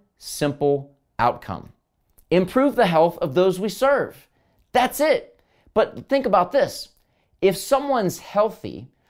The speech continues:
or you have a patient who makes progress toward a healthier state, would that not give them a reason to smile? So I guess it's safe to say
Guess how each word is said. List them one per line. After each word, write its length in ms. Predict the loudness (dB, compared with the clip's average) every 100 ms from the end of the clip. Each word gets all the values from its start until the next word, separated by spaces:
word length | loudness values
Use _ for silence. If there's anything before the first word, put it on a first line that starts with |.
| _
or 160 | -4 0
you 100 | 2
have 160 | 2 0
a 60 |
patient 500 | -2 -2 -2 -4 -8
who 140 | -6 -4
makes 360 | -2 -2 -4
progress 800 | -16 -4 0 0 0 -2 -2 -6 _ _ _
toward 260 | -4 -2
a 60 | -2
healthier 480 | 0 -2 -2 -8 -10
state, 720 | -12 -14 -6 -4 -6 -8 -20 _ _ _ _ _ _
would 200 | -4 0
that 180 | 0 0
not 260 | -2 -4
give 180 | -4 -2
them 380 | -2 -4 -6 -14 _ -8
a 100 | -6
reason 480 | -6 -6 -6 -6 -10
to 140 | -10
smile? 500 | -10 -2 0 0 -6 -12 _ _ _ _ _ _ _
So 260 | 0 2
I 100 | 2
guess 320 | 2 0 0
it's 140 | -4 -6
safe 400 | 0 2 2 -2
to 120 | -12
say 580 | -8 0 0 0 -6